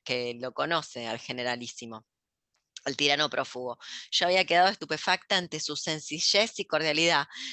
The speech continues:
Tampoco había esperado que fuera tan buen mozo". Bueno,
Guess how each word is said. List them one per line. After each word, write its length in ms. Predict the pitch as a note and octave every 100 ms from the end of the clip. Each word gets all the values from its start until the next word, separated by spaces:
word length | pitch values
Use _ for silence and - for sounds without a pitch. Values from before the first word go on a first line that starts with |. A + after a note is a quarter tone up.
| -
Tampoco 640 | - D3 C#3+ - G#3+ A#3+ C#4+
había 180 | A3 F3
esperado 540 | G3 D3+ D3 F3 G3
que 100 | B2+
fuera 320 | - E3 E3+
tan 460 | - - F#3 G#3 F#3+
buen 280 | F#3+ G3+ G#3
mozo". 800 | F3+ C#3+ C#3 - D3 B2+ B2+ - - - - - - -
Bueno, 580 | D3 D3 C3 A#2+ A2+